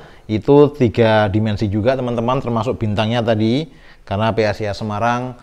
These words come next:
sudah pernah menjuarai Liga Indonesia tahun seribu sembilan ratus sembilan puluh sembilan. Kemudian di lengan kiri dan kanan juga sama, ada semacam kayak baret-baret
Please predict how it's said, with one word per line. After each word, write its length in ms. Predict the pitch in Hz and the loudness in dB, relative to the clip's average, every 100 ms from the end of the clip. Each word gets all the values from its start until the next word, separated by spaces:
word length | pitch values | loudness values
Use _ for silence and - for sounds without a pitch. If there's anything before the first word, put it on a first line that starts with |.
| - - - | -20 -16 -14
sudah 320 | - 98 104 95 | -8 -4 -2 -2
pernah 240 | 104 117 | -2 -2
menjuarai 480 | 117 110 104 101 104 | -2 -2 -2 -2 -2
Liga 240 | 107 98 101 | -2 -4 -6
Indonesia 400 | 95 95 117 117 | -6 -6 -4 -4
tahun 640 | 110 107 117 120 117 - - | -2 -2 -2 -4 -10 -20 -20
seribu 580 | - 98 113 98 120 123 | -12 -2 -2 0 0 0
sembilan 320 | 117 113 104 101 | -2 -6 -4 -4
ratus 220 | 113 113 | -4 -6
sembilan 220 | 107 98 98 | -6 -6 -6
puluh 160 | 101 | -6
sembilan. 460 | 107 107 107 101 87 80 73 - - - _ - - - - - - - - | -6 -4 -2 -4 -4 -10 -14 -20 -20 -20 _ -20 -20 -20 -20 -20 -20 -14 -6
Kemudian 640 | 110 113 131 160 170 170 | -2 2 4 4 2 2
di 80 | 123 | 2
lengan 480 | 127 123 127 127 127 | 2 2 0 -2 -2
kiri 240 | 135 131 | 2 2
dan 160 | 123 120 | 2 0
kanan 320 | 123 151 135 | 0 2 2
juga 240 | 110 117 | 2 0
sama, 420 | - 117 123 147 135 | 0 -2 0 2 0
ada 240 | 113 110 | 0 0
semacam 480 | - 113 107 110 110 | -2 -6 -6 -6 -4
kayak 400 | 107 107 107 104 104 - - - | -4 -2 -2 -2 -4 -8 -20 -10
baret-baret 500 | 98 101 95 104 104 | -4 -4 -4 -4 -4